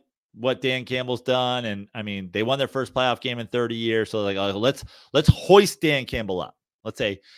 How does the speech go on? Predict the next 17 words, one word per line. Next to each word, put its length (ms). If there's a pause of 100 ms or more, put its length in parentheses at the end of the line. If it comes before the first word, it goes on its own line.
(140)
"Dan 240
Campbell 300
proved 280
us 160
all 160
wrong." 240 (160)
Okay. 220 (1080)
I 60
don't 220
love 120
your 120
defense. 640 (1600)
I 60
don't 200
love 140
your 100
quarterback. 520